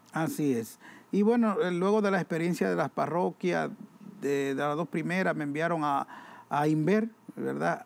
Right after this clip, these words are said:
Allí luché con el pueblo de Inver porque no había agua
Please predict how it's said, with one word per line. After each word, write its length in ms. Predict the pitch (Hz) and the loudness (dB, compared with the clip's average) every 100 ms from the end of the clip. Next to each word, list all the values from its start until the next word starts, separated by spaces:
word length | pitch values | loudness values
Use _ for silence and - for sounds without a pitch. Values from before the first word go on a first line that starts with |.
| - | 0
Allí 580 | 185 175 226 240 233 - - - | 2 4 4 4 2 -4 -18 -6
luché 520 | 170 185 165 - 202 | 2 2 2 2 2
con 180 | 220 180 | 2 2
el 100 | 151 | 2
pueblo 240 | 147 170 151 | 2 2 4
de 80 | |
Inver 400 | 135 131 170 214 214 - - - | 4 4 4 2 -4 -16 -12 -2
porque 240 | 147 151 | 2 2
no 100 | 151 | 2
había 480 | 151 156 139 127 156 | 4 4 4 4 2
agua 400 | 190 170 185 | 0 0 0